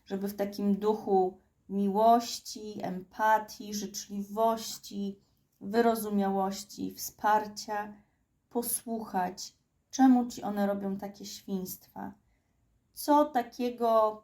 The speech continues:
jakie mają dobre chęci te twoje części wszystkie. Daj znać, jak, jak, e, jak z tobą zarezonowała ta karta, ale też ta moja interpretacja, którą ci,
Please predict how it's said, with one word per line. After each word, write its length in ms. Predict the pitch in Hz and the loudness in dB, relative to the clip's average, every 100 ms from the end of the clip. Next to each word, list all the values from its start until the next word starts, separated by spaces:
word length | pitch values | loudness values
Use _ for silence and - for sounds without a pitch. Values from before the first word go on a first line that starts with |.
| - | -6
jakie 380 | 233 262 269 247 | 4 4 4 -2
mają 420 | 226 220 214 214 | 0 0 0 -2
dobre 340 | 220 220 202 202 | 0 0 0 0
chęci 680 | 208 185 175 175 - 196 - _ _ _ | 0 -4 -4 -10 -12 -12 -14 _ _ _
te 100 | 185 | -12
twoje 400 | 185 - 175 180 | -12 -10 -6 -6
części 640 | - - - - - - | -8 -8 -8 -8 -14 -18
wszystkie. 480 | - - - - _ _ _ _ _ _ _ _ _ _ - - _ _ _ | -20 -20 -20 -20 _ _ _ _ _ _ _ _ _ _ -20 -20 _ _ _
Daj 220 | 240 254 247 | 6 8 8
znać, 380 | 214 170 170 | 4 2 0
jak, 220 | 190 185 _ _ | -8 -10 _ _
jak, 320 | 190 180 180 - | -8 -8 -8 -6
e, 520 | 185 185 180 180 185 190 _ - | -2 -2 -2 -4 -4 -8 _ -8
jak 260 | 196 202 - | -4 -4 -4
z 60 | |
tobą 280 | 208 190 190 | -6 -4 0
zarezonowała 720 | 196 190 190 190 190 190 185 | 0 0 0 -2 2 4 2
ta 120 | 190 | 0
karta, 500 | 185 - 196 208 - | -8 0 0 -2 0
ale 340 | 254 240 190 190 | 2 4 0 -4
też 260 | 185 175 | -10 -12
ta 120 | - 185 | -8 -6
moja 240 | 185 185 | -4 -4
interpretacja, 920 | 202 208 202 - 202 202 202 202 196 | -6 -8 -10 -10 -10 -4 -4 -6 -10
którą 420 | 196 196 196 196 | -8 -6 -4 -4
ci, 440 | 196 - 190 190 | -8 -10 -8 -8